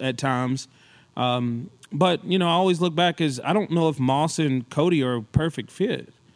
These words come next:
because Moss played, be-, uh, Moss was the best O C or his best self when he had Hank and, um,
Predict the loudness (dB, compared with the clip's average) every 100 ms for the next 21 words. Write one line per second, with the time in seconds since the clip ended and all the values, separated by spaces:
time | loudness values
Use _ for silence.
0 | _ _ _ -6 -4 0 0 0 -2 -6
1 | -2 2 4 2 0 -6 -14 -10 -2 2
2 | 2 0 -2 -4 -4 -2 0 2 2 0
3 | -2 -2 0 2 2 0 0 0 2 4
4 | 2 -2 -10 -20 _ _ _ -4 2 4
5 | 4 2 0 2 2 2 2 2 2 2
6 | 2 0 0 2 0 -4 -2 0 0 0
7 | -2 -6 -16 _ _ _ _ -6 -2 -2
8 | -2 -2 -4